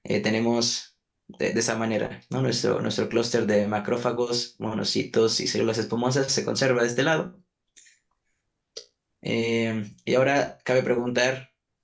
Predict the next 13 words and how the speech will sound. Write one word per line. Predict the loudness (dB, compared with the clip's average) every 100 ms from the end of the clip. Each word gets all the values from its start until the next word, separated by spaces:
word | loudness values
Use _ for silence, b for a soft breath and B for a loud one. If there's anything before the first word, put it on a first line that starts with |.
| _
¿esto | -6 -4 -4 2 2 2
tiene | -2 -2 -2 0
sentido? | -2 0 2 2 0 -6 _ B B B -20 _ -10
¿Esto | -2 0 -2 -2 0 2 2 2
es | -2
artificial? | -2 -4 -4 2 4 4 0 -2
¿Esto | -4 -4 -4 0 2
realmente, | 2 0 -4 -6 -2 0 0 -2 _ _ _ _ -10
eh, | -6 -4 -6 -8 -12 -4
sí | 0 2 2 2 2 2 0 0 -2 -2
tiene | 0 2
lógica | 0 -2 -4 -4 -4 -10 _ _ _ _
biológica? | 0 2 2 -2 -8 -10